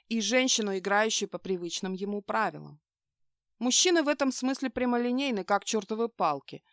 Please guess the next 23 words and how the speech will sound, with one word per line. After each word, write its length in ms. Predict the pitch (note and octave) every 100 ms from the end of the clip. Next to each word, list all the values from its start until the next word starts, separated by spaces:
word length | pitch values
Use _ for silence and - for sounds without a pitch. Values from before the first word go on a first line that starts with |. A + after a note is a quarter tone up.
| _ _ -
и 80 |
всегда 360 | - B3+ A3+ D4
выбирают 540 | A3+ G#3+ A3 A3 A3
тех, 220 | - C#4+ B3+
с 80 |
кем 180 | - F#3
проще 460 | - A#3 A#3+ - F3
и 100 | F#3+
комфортнее. 800 | F3+ D3+ - D3+ - D3 D3 D3+ _ _ _ _ _ _ _ _
В 40 |
который 340 | A#3+ A#3+ C4+ C4+
раз 240 | D4 C4+
я 120 | A3+
ощутила 500 | A3 A3 B3 D4 C4
себя 340 | G3+ A3+ A3 A#3
униженной, 720 | B3 A#3+ F#3+ D3 D3+ D3 D3+ - -
но 240 | - A#3 A3+
тут 300 | - F4+ A#3+
же 100 | G#3+
дала 280 | G#3 A3+ A3
пинка 440 | - C4+ - G3
своим 400 | - F#3+ G3 G#3+
эмоциям. 560 | G3+ D#3 C#3 - C3+